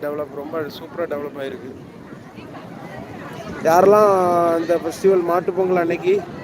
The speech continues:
எந்தெந்த ஊர் பீச்சுக்கு போயிருக்கீங்கன்னு சொல்லி கமெண்ட் பண்ணுங்க. நம்ம வீடியோ பிடிச்சதுன்னா சப்போர்ட் பண்ணுங்க, லைக் பண்ணுங்க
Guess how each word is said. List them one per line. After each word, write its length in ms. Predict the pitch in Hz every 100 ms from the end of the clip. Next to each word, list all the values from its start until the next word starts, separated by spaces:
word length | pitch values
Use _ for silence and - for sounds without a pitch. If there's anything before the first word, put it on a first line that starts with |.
| - - - -
எந்தெந்த 340 | 165 190 202 190
ஊர் 220 | 190 185
பீச்சுக்கு 380 | 185 196 196 175
போயிருக்கீங்கன்னு 440 | 180 175 180 180
சொல்லி 120 | 175
கமெண்ட் 320 | 160 165 180 170
பண்ணுங்க. 400 | 170 170 175 180
நம்ம 200 | 156 160
வீடியோ 320 | 160 175 190 196
பிடிச்சதுன்னா 480 | 175 165 165 175 160
சப்போர்ட் 260 | 165 160 165
பண்ணுங்க, 400 | 165 170 175 160
லைக் 140 | 156
பண்ணுங்க 400 | 180 170 165 170